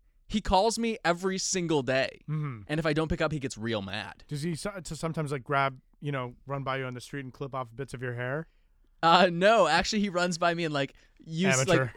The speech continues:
Speaker 1: utters himself, you know, like, like, like, milks himself.
Speaker 2: Oh, that's horrifically inappropriate.
Speaker 1: <laughs> Yeah, it's horrible.
Speaker 2: Public.
Speaker 1: Yeah, and also, he's only getting smarter. He's getting smarter every day.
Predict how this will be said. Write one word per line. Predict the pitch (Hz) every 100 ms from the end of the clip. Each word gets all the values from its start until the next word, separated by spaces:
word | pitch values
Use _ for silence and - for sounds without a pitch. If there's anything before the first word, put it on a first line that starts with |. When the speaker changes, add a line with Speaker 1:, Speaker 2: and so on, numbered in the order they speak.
| -
Speaker 1:
utters | 156 185 180
himself, | 156 135 - 123 110 156
you |
know, | 151
like, | 151 147 143
like, | 143
like, | 143 139 - _ _ -
milks | 165 190 196 -
himself. | 160 131 143 110 151
Speaker 2:
Oh, | 143 110 - 123
that's | 156 170 - - _ -
horrifically | 147 147 127 131 120 113
inappropriate. | 107 110 101 117 123
Speaker 1:
<laughs> |
Yeah, | 190
it's | - 285
horrible. | - - 202 - 147 135 113 -
Speaker 2:
Public. | 123 107 104 - _
Speaker 1:
Yeah, | 143 160 170 104 -
and | 170 180
also, | 180 226 226
he's | 156 185 -
only | 156 156 143
getting | 127
smarter. | 120 135 120 107
He's | 123
getting | 143 131
smarter | - 127 117 113
every | 120 107 101
day. | 101 98 -